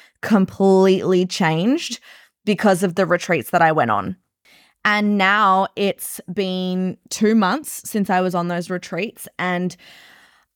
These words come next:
I guess I'm very much now in, like, the contemplation and reflection mode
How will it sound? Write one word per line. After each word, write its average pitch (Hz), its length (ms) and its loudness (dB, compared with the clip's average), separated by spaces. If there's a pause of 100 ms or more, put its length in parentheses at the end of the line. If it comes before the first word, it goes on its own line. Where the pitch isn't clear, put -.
I 220 100 4
guess 220 280 0
I'm 262 180 4
very 208 300 2
much 208 260 -2
now 185 300 2
in, 190 240 -2
like, 185 220 0
the 185 160 -4
contemplation 185 840 -2
and 180 280 -2
reflection 220 680 -2
mode 240 380 2